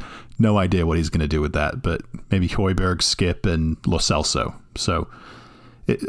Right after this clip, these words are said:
it's a good enough lineup, but he hasn't had much time to work with them. So I,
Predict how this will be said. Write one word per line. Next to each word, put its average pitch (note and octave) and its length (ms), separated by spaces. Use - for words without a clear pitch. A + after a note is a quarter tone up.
it's E3 180
a - 40
good E3+ 140
enough B2 180
lineup, A2 480
but G#2+ 220
he G#2+ 180
hasn't B2 300
had A#2 80
much G2+ 180
time G#2 240
to G2 80
work G#2 240
with G#2 120
them. A2 220
So F#2 380
I, - 140